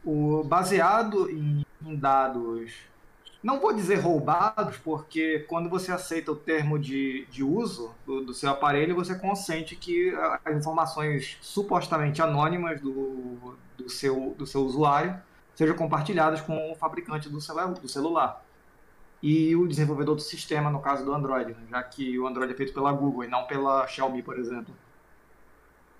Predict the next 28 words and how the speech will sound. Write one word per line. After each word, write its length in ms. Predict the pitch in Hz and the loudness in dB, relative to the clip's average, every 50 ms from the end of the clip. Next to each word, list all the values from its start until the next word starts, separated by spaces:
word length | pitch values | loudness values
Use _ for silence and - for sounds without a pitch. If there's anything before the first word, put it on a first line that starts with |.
| _ - - _ _ _ _ _ _ | _ -20 -20 _ _ _ _ _ _
E 160 | - 175 170 180 | 0 2 4 4
aí 120 | 180 185 | 6 4
é 40 | 196 | 4
o 40 | 190 | 4
seguinte, 400 | 214 240 214 233 208 170 - 156 | 2 2 4 4 4 4 2 2
o 40 | |
Rodrigo 600 | 147 - 202 202 202 196 170 185 185 202 - 226 | 2 2 2 2 2 2 4 4 2 2 2 0
não 220 | 220 220 226 226 226 | 0 2 2 0 2
gosta 300 | 180 185 185 190 196 196 | 2 0 0 0 -2 -4
de 60 | 185 | -6
nenhum, 360 | 190 220 240 247 233 220 175 | -4 -4 -2 0 0 0 0
mas 160 | 143 135 135 | 0 0 -2
o 40 | 139 135 | -2 -2
Rodrigo 380 | 147 151 147 143 165 185 185 | -2 -2 0 0 0 0 0
eventualmente 540 | 185 175 175 170 175 180 175 147 156 156 - | 0 0 -2 -2 -2 -2 -2 -2 -4 -8 -6
vai 120 | 175 175 | -8 -6
querer 200 | 175 180 180 185 | -4 -4 -4 -2
trocar 280 | 180 196 196 190 196 190 | -2 0 -2 0 0 0
o 40 | 180 | -2
celular 320 | - - 151 151 156 156 | 0 0 0 2 2 2
dele. 320 | 156 165 160 135 117 117 110 - - - - - - - - - - _ _ _ _ - - - - _ _ - - | 2 2 0 -2 -2 -4 -10 -16 -20 -20 -20 -20 -20 -20 -20 -20 -20 _ _ _ _ -20 -20 -20 -20 _ _ -14 -6
Então, 680 | - 151 151 151 - - - 180 190 196 190 156 131 123 | -2 -2 -2 -2 -2 0 2 2 4 4 2 2 0 2
baseado 840 | 139 151 180 185 185 208 190 156 147 143 143 139 131 135 131 131 131 - - - | 2 2 2 2 2 2 4 4 4 4 4 2 0 -4 -8 -10 -12 -16 -16 -8
nos 220 | 139 147 151 143 | -4 -2 -2 0
dados 380 | 147 143 135 139 135 131 - 165 | 2 4 2 2 2 0 -2 0
anônimos, 640 | 185 175 156 156 156 151 143 135 123 123 - - - - | 0 0 0 0 0 0 -2 -4 -6 -8 -12 -14 -18 -14
que 120 | - - 147 | -8 -4 -2
não, 360 | 147 156 175 202 196 - - | 0 0 0 0 -2 -4 -6